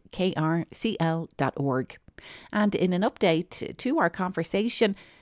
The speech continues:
Salt Lake City Mayor Mendenhall just announced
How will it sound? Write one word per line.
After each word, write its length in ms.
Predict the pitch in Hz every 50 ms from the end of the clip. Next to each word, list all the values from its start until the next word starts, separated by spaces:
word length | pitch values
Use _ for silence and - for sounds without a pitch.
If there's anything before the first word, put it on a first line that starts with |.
| _ _
Salt 320 | - - - 269 277 -
Lake 160 | - 233 226
City 280 | - - 220 202 214 202
Mayor 360 | 190 180 160 156 151 147 - -
Mendenhall 920 | 160 160 160 - 185 220 226 214 196 180 - 165 151 147 147 160 - - _ - -
just 360 | - - 262 330 - - -
announced 460 | 233 208 190 180 180 180 - - -